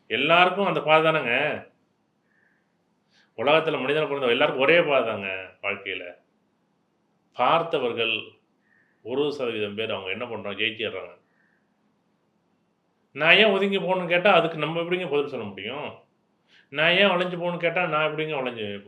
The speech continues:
வளைஞ்சு போறது நல்லதா கெட்டதான்னா, சில இடங்களில் உங்களுடைய வாழ்க்கைக்கு, வெற்றிக்கு நீங்கள் ஒதுங்கி தான் போக வேண்டும்.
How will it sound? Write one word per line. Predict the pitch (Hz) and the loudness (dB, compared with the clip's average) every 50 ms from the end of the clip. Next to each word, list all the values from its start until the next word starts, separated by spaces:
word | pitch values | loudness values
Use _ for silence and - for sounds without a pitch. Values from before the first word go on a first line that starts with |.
| - 120 | -18 -10
வளைஞ்சு | 123 127 143 156 160 156 | -8 -6 -6 -6 -6 -6
போறது | 151 147 135 127 117 | -6 -4 -4 -4 -4
நல்லதா | 113 113 120 123 127 123 123 | -4 -6 -4 -4 -2 -2 -2
கெட்டதான்னா, | 123 120 120 107 98 107 98 95 95 95 92 92 92 92 92 - - _ _ _ _ _ | -4 -4 -6 -8 -8 -8 -8 -6 -8 -10 -10 -10 -10 -10 -10 -12 -16 _ _ _ _ _
சில | _ _ - 113 110 110 104 | _ _ -8 -2 0 2 2
இடங்களில் | 98 92 95 98 101 98 98 90 90 87 98 101 90 - - - _ _ _ _ _ _ _ _ _ _ _ _ _ _ _ _ _ _ _ | 2 0 -2 -4 -4 -4 -6 -6 -4 -4 -4 -4 -6 -8 -12 -18 _ _ _ _ _ _ _ _ _ _ _ _ _ _ _ _ _ _ _
உங்களுடைய | - 110 117 117 117 113 98 92 90 92 | -20 -16 -12 -8 -6 -6 -6 -6 -6 -6
வாழ்க்கைக்கு, | 101 107 101 104 104 95 95 92 | -6 -6 -6 -10 -12 -12 -10 -12
வெற்றிக்கு | 90 - - - 101 85 - 117 120 120 | -12 -14 -12 -16 -18 -12 -10 -10 -10 -8
நீங்கள் | 104 92 92 92 92 90 92 - - | -10 -14 -10 -10 -8 -8 -8 -10 -14
ஒதுங்கி | - 92 95 101 101 98 92 92 92 | -18 -18 -16 -14 -14 -14 -14 -12 -8
தான் | 107 123 135 131 - | -6 -6 -6 -6 -6
போக | 110 104 92 98 95 | -6 -6 -6 -6 -8
வேண்டும். | 90 92 90 90 90 - 131 139 135 135 - | -6 -6 -6 -8 -4 -4 -4 -4 -4 -8 -12